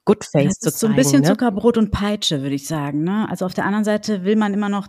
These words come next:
Speaker 2: dieses Bildnis wahren, äh, wieso wir, wir sind, wir sind ganz tolerant und, äh, dieser Rechtsstaat, <laughs> der ja auch keiner ist,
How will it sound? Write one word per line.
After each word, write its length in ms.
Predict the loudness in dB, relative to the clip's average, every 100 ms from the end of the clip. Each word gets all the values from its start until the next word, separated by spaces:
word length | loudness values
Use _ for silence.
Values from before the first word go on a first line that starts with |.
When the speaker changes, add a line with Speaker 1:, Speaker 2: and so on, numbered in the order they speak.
| -14 -20 -20
Speaker 2:
dieses 680 | -20 -18 -12 -8 -6 -6 -8
Bildnis 600 | 0 2 2 0 -2 -2
wahren, 640 | 0 0 0 0 0 -2
äh, 100 | -4 -6
wieso 360 | -4 -2 -2
wir, 360 | -2 -2 -2 -2
wir 120 | -2
sind, 380 | 0 0 -2 -4
wir 100 | -2
sind 160 | -2
ganz 440 | -2 -2 -2 -4 -8 _ _ _ -8
tolerant 720 | -2 -2 0 0 0 0 -4
und, 340 | -4 -2 -2
äh, 180 | -4 -6
dieser 360 | -6 -6 -4 -2
Rechtsstaat, 720 | -4 -6 -2 -2 -2 -4 -4 -4
<laughs> 60 | -4
der 80 |
ja 120 | -4 -6
auch 140 | -6
keiner 280 | -2 -2 0
ist, 220 | -4